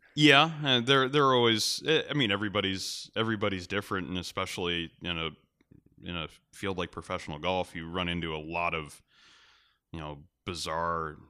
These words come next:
superstitions and things like that, and you just kind of,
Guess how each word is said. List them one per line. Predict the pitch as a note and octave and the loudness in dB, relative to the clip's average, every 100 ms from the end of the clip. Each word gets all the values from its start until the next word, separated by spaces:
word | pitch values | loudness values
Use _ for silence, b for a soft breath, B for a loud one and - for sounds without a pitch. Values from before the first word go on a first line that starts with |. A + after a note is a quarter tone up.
| _ _ - | _ _ -10
superstitions | - G2+ F2 - E2+ - D#2+ D#2 | -6 -6 -6 -8 -10 -10 -10 -12
and | D#2+ D#2 | -12 -14
things | F#2 E2 E2 | -12 -10 -8
like | D#2 - | -10 -6
that, | D#2+ D#2+ D#2 | -6 -6 -8
and | D#2+ D2 C#2 - - | -12 -14 -16 -20 -12
you | A#2+ A2+ B2+ | -6 -6 -2
just | D3+ C3+ | -2 0
kind | D3+ | 2
of, | B2 | 2